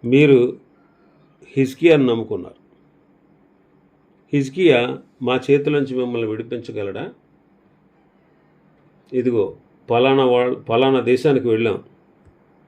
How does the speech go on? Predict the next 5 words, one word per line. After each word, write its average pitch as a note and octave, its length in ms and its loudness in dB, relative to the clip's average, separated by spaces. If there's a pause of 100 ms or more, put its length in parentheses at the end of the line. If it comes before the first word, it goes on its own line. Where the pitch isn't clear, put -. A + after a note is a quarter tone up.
(800)
ఆ B2 140 0
దేశపు C#3 880 2 (260)
దేవతలు B2 760 2 (680)
మమ్మల్ని A#2+ 360 -2
అడ్డుకోలేకపోయినాయి G2+ 800 -6